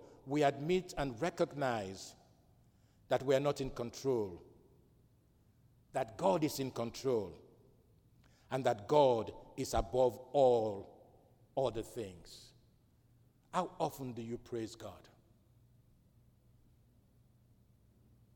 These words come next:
We go home this morning, my friends,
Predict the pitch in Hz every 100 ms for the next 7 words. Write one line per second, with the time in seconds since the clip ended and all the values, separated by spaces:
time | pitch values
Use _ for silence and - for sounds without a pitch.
0 | _ _ _ _ _ - _ 135 131 151
1 | 151 139 135 135 131 123 117 110 - 127
2 | 101 92 -